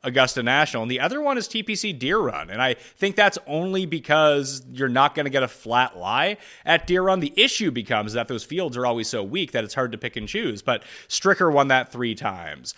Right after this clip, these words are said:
Spieth has won it. Zach Johnson's won it a bunch, and Jonathan Bird have all won those since twenty ten. They've also won at this tournament as well, so there has to be something to that. I'm not just saying 'cause you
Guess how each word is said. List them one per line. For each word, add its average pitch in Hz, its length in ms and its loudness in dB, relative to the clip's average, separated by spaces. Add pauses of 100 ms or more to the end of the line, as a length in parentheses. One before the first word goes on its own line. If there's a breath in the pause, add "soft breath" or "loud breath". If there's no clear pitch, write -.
(140)
Spieth 202 420 -2
has 135 160 -2
won 110 240 -2
it. 87 160 -16
Zach 143 260 2
Johnson's 165 480 0
won 117 180 -2
it 110 100 -2
a 104 40 -6
bunch, 90 400 -8
and 123 220 -6
Jonathan 135 400 0
Bird 135 460 2 (180 loud breath)
have 135 140 4
all 135 180 8
won 143 200 4
those 120 200 2
since 123 180 -6
twenty 127 300 -4
ten. 151 240 2
They've 120 220 0
also 143 320 2
won 127 380 2
at 127 300 4
this 123 200 -2
tournament 123 500 0
as 110 160 -8
well, 117 460 2 (140 loud breath)
so 185 100 -8
there 165 100 2
has 202 220 10
to 180 80 -10
be 151 80 -4
something 131 420 0
to 202 240 -4
that. 101 160 -4
I'm 117 100 -2
not 135 140 0
just 123 160 -10
saying 127 160 -4
'cause 113 180 -8
you 117 240 -6